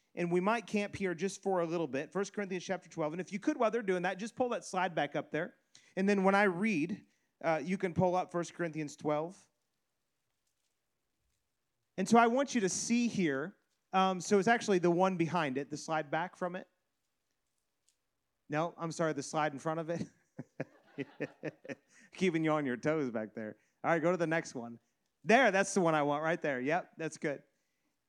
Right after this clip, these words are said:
And so this slide is to depict in all the slides that we've, um, we've been looking at. They're just pictures to try to give us some depiction of what the fivefold ministry looks like in operation, because I don't necessarily care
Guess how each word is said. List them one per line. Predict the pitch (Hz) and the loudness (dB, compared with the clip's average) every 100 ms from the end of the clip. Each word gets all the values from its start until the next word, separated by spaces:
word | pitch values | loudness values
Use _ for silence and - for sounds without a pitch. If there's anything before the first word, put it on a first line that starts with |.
| _ | _
And | 180 185 | -6 -2
so | 214 202 170 | 2 2 4
this | 202 285 | 0 0
slide | - 226 220 214 | -2 0 2 0
is | 180 175 - | -2 -6 -4
to | 190 | -4
depict | 160 202 196 | 0 2 2
in | 202 | 0
all | 180 214 | 0 0
the | 185 | -2
slides | - 175 180 180 143 | -4 -2 0 -2 -4
that | 165 156 | -6 -2
we've, | 180 170 | -2 0
um, | 151 135 117 117 _ _ _ _ _ _ - | 0 0 -4 -10 _ _ _ _ _ _ 2
we've | 180 170 | 2 4
been | 156 | 2
looking | 196 185 151 | 0 0 -2
at. | 143 151 | -2 0
They're | 175 | 0
just | 214 - | 0 -4
pictures | - 226 - 156 147 _ _ _ - | -2 -2 -2 -8 -8 _ _ _ -6
to | 180 | -4
try | 127 214 | 2 2
to | 196 | 2
give | 160 196 | -2 -2
us | 185 | -2
some | - 202 202 | 0 0 0
depiction | 170 - 214 - 214 147 135 147 _ _ _ 170 | -2 -2 -4 -6 -6 -6 -6 -12 _ _ _ 0
of | 165 147 | 0 2
what | 175 196 | 2 4
the | 185 | 0
fivefold | - 170 185 185 180 | 0 0 0 -2 -4
ministry | 170 175 160 170 | -2 -4 -4 -6
looks | 147 190 - | -2 -4 -4
like | 165 151 156 | -6 -4 -6
in | 151 | -4
operation, | 160 151 147 165 165 135 | -4 -4 -6 -6 -8 -8
because | 147 170 139 _ _ _ | -4 -4 -6 _ _ _
I | - 285 | 2 2
don't | 311 240 | 4 -2
necessarily | 208 202 202 - 196 180 170 | -2 -4 -6 -2 -2 0 -4
care | 147 226 226 143 151 | -2 -2 0 -2 -4